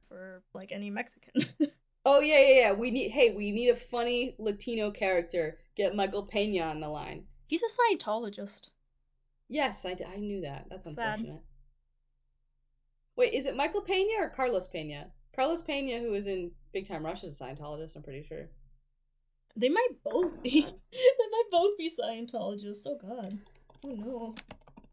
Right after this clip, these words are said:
Speaker 1: Oh, the fuck, the most, um, the most, uh, disappointing, uh, Scientologist was Elizabeth
Speaker 2: Shit.
Speaker 1: Moss. 'Cause she, I think she's, like, a really great actress.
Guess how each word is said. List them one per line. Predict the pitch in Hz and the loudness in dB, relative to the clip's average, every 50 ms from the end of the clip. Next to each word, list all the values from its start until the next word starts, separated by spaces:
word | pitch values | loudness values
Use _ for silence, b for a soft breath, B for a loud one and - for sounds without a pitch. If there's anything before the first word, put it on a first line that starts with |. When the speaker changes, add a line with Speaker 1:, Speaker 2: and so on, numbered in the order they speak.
| _ - - - - _ _ _ _ _ _ _ _ _ _ _ _ - | _ -20 -20 -20 -20 _ _ _ _ _ _ _ _ _ _ _ _ -14
Speaker 1:
Oh, | 190 214 208 208 202 185 180 | -12 -10 -6 -4 -4 -4 -4
the | 226 226 | -6 -10
fuck, | - 226 226 220 _ - | -10 -10 -12 -12 _ -4
the | 233 247 247 226 | -2 -2 -2 -2
most, | 233 220 226 233 269 294 - - - 320 | -2 -2 0 2 2 0 0 -6 -4 -4
um, | 302 247 220 196 185 185 175 - - | -4 -2 -4 -6 -8 -10 -12 -12 -10
the | 196 | -10
most, | 214 226 233 262 277 - - - | -8 -6 -6 -8 -8 -10 -10 -10
uh, | 220 202 190 196 202 - - - - _ _ _ _ _ _ _ _ _ _ _ _ _ _ _ _ - | -10 -10 -10 -10 -12 -14 -14 -18 -20 _ _ _ _ _ _ _ _ _ _ _ _ _ _ _ _ -18
disappointing, | 208 202 196 - 196 - - 196 202 208 190 180 180 165 - - | -14 -14 -12 -12 -14 -14 -12 -10 -10 -10 -10 -10 -14 -16 -18 -20
uh, | 175 156 127 - - - | -20 -20 -20 -20 -20 -20
Scientologist | - - 185 180 175 - 160 170 170 170 165 - - - | -18 -14 -14 -14 -14 -14 -16 -16 -16 -12 -10 -10 -10 -10
was | 180 - - | -12 -18 -14
Elizabeth | 185 190 202 202 202 - 170 | -10 -8 -6 -6 -8 -8 -10
Speaker 2:
Shit. | - - - - 202 185 | -14 -10 -6 -4 -4 -4
Speaker 1:
Moss. | - - - - - - - - _ _ _ _ _ _ _ - | -4 -6 -4 -4 -4 -4 -6 -8 _ _ _ _ _ _ _ -10
'Cause | 202 185 | -6 -4
she, | - - - - - | -4 -4 -4 -6 -6
I | 196 208 | -8 -6
think | 208 202 220 214 | -6 -8 -10 -10
she's, | - 190 180 | -10 -12 -12
like, | 196 180 175 180 | -12 -14 -14 -14
a | 180 | -16
really | 175 175 175 175 175 180 175 175 | -18 -18 -18 -18 -16 -16 -16 -16
great | 185 - 170 160 165 160 | -16 -16 -18 -18 -18 -18
actress. | 160 160 - - _ - 269 320 - - - - | -18 -20 -20 -16 _ -8 -8 -8 -8 -10 -14 -18